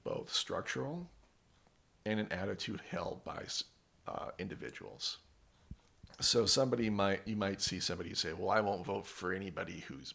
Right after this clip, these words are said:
black," or you might hear somebody, I don't know, who would say something like this. It certainly wouldn't be a president would say that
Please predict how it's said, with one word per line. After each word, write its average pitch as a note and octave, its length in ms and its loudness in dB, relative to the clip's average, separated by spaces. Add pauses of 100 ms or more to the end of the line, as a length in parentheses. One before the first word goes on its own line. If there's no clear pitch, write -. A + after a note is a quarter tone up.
(100)
black," - 460 -2 (180)
or - 580 -8 (520)
you G#2+ 100 -2
might F#2+ 320 2
hear G2+ 320 0
somebody, G2+ 680 0 (140)
I G2+ 140 6
don't F#2+ 160 4
know, G2 260 0
who G#2 80 -4
would F2+ 200 -4
say E2+ 260 2
something - 380 -2
like - 260 -10
this. A2 640 2 (1160)
It - 100 -6
certainly F3+ 340 8
wouldn't C3 220 6
be A2+ 80 4
a G2 60 6
president G#2+ 500 8
would F2+ 140 -2
say G2 400 2
that F#2 300 0